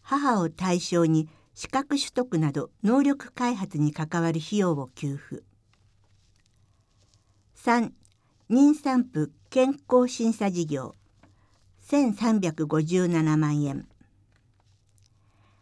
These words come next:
安心して妊娠、出産できる環境を提供するため、妊婦と産婦の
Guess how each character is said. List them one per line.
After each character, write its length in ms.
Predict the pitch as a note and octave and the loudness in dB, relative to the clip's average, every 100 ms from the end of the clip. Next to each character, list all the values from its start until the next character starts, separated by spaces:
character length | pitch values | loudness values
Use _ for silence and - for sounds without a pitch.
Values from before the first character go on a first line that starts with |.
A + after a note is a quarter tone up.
| _ _ - | _ _ 0
安 240 | A3+ C#4 | 2 2
心 300 | - B3+ C4 | 0 -4 -4
し 100 | B3+ | -4
て 280 | - A3+ - _ | -2 -2 -2 _
妊 260 | G#3 B3 B3+ | 0 4 2
娠、 480 | C4 - A3 G#3+ - | 0 -6 -4 -4 -8
出 240 | - - G#3+ | -14 -8 -8
産 360 | G3+ - C#4+ | -6 -2 0
で 100 | C4+ | 0
き 160 | C4+ C4+ | 0 0
る 100 | F#3+ | -2
環 300 | - G3+ G#3+ | 0 0 0
境 220 | G#3 G3 | 0 -2
を 60 | F#3+ | -2
提 260 | F#3+ F#3 | -2 -2
供 260 | F3+ F#3 F3+ | -2 -2 -4
す 140 | D#3 | -4
る 100 | E3 | -6
た 160 | D#3+ D#3 | -2 0
め、 200 | D3+ D3+ - _ _ _ _ _ _ - | 2 0 -6 _ _ _ _ _ _ -2
妊 260 | B3 C#4+ C4 | 4 4 4
婦 200 | - - | -2 -8
と 280 | D#3 C#3 - | -6 -6 -8
産 320 | - A#3+ A#3 | -4 -2 -2
婦 200 | - D#3+ | -2 0
の 220 | D3 C3 | 0 -2